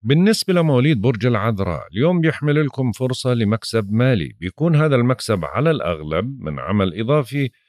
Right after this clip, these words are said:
ومنكم أشخاص ممكن يحصلوا على هدية أو جائزة. لا تتهربوا من تقديم المساعدة لقريب أو حبيب، وما تبالغوا بمصاريفكم. كونوا معتدلين وموضوعيين في النقاش والمساومة.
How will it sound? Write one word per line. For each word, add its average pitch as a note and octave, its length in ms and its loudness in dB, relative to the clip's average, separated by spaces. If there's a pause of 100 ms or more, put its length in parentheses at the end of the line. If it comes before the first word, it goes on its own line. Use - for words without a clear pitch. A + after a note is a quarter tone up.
(200)
ومنكم E3 560 2
أشخاص C3 560 0
ممكن A#2 320 -2
يحصلوا A#2 480 -4
على A#2+ 160 -2
هدية A2+ 500 0
أو B2+ 260 -2
جائزة. G2 600 -2 (540)
لا C3+ 220 4
تتهربوا G#2+ 720 -2
من F#2+ 180 0
تقديم A2 400 -2
المساعدة A2+ 680 0
لقريب B2 560 0
أو C3 200 0
حبيب، C#3 500 -2 (240)
وما G#2+ 320 2
تبالغوا C#3 560 0
بمصاريفكم. A#2+ 1160 -2 (420)
كونوا B2+ 260 2
معتدلين A#2+ 760 0
وموضوعيين A#2+ 1000 0
في F2 120 -8
النقاش A2 600 -2
والمساومة. G2 920 0